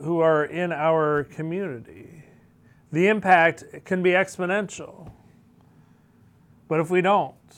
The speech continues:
if we don't even begin, I think we'll continue to be overwhelmed by the enormity of, of, of the darkness in the world around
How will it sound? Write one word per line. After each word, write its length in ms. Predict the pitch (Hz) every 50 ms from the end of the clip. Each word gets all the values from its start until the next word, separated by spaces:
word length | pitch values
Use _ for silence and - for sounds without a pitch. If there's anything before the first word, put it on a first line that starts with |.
| - - - - -
if 100 | - 135
we 60 | 160
don't 180 | 196 214 208 208
even 260 | 208 202 196 190 185
begin, 960 | 170 175 170 143 135 139 156 170 202 226 226 185 127 120 113 113 117 - - - - - _ _ _ _ _ - _ _ _ _ _ - -
I 80 | 151
think 160 | 156 170 165
we'll 120 | 165 160 151
continue 520 | - 165 156 135 - 180 196 196 185 170
to 80 | 151 143
be 140 | 147 147 151
overwhelmed 560 | 151 139 147 139 143 156 165 165 160 151 147
by 160 | 143 135 135
the 140 | 135 143 139
enormity 800 | 135 135 147 160 180 180 170 160 151 139 135 127 127 123 127 127 _ - - - _ _ _ _ _ -
of, 440 | 139 139 139 135 131 131 135 139 - _ _ _ _ _ _ _ _ _ _ _ _ _ _ _ - - _ _ _ _ _ _ - _ _ _ _ _ -
of, 360 | - - 143 143 139 135 -
of 200 | - 147 151 147
the 120 | 151 151 143
darkness 600 | 139 151 151 156 160 160 165 143 139 123 - 156
in 120 | 147 139
the 80 | 139 135
world 480 | 131 135 135 131 127 127 123 120 127 -
around 480 | - 123 120 113 110 110 110 107 104